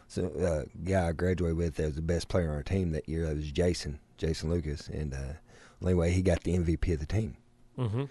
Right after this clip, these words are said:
Speaker 1: But, I mean, that means that, you know, being M V P, that means you can do a little bit of everything. But I remember I did beat him out on free throw percentage.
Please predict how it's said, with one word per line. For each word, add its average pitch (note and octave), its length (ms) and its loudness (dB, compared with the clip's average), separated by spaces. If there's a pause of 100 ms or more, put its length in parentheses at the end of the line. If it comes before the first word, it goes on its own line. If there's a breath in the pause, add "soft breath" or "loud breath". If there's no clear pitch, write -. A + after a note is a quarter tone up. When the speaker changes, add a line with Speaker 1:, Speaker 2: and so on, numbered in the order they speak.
(320 loud breath)
Speaker 1:
But, F#2 260 6
I E2+ 80 4
mean, E2+ 300 0
that F2+ 180 2
means F#2 300 0
that, D#2 160 -2 (240)
you F#2 160 0
know, E2 140 2
being F2 200 0
M E2+ 160 0
V D#2+ 140 0
P, G2 240 4
that F2 100 2
means E2 220 -2
you E2 80 -4
can E2 100 -2
do F2 120 2
a - 20 0
little D#2+ 200 0
bit D#2+ 120 0
of G2+ 100 -2
everything. D#2 260 -6
But D#2+ 120 -4
I E2+ 80 0
remember F#2 440 -2 (480 loud breath)
I - 140 0
did G2 380 2
beat F2 160 2
him F2+ 140 2
out F2 220 2
on D2+ 120 -2
free G#2 240 0
throw F#2 180 2
percentage. - 600 -6